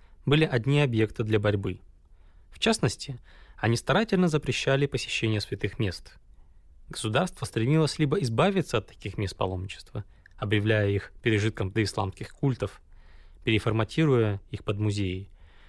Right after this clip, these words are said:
тем самым пытаясь хоть как-то поставить эту сферу под собственный контроль. Муфтияты, в свою очередь, издавали прокламации с осуждением такого паломничества, как противоречившего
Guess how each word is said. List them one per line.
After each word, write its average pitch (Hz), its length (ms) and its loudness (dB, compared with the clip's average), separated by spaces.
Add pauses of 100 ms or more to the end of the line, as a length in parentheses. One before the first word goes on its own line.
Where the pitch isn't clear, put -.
(140)
тем 104 160 -2
самым 151 340 2
пытаясь 120 400 2
хоть - 180 -6
как-то - 320 -2
поставить 113 480 0
эту - 120 -12
сферу 101 420 -4
под 107 120 -8
собственный 98 400 -8
контроль. - 400 -8 (920)
Муфтияты, 117 480 0
в 185 40 -4
свою 185 240 2
очередь, 170 440 -2 (360)
издавали 117 400 2
прокламации 120 840 0 (120)
с - 120 -6
осуждением 139 640 0
такого 101 300 -4
паломничества, 95 720 -4 (140)
как - 160 -8
противоречившего 107 800 -2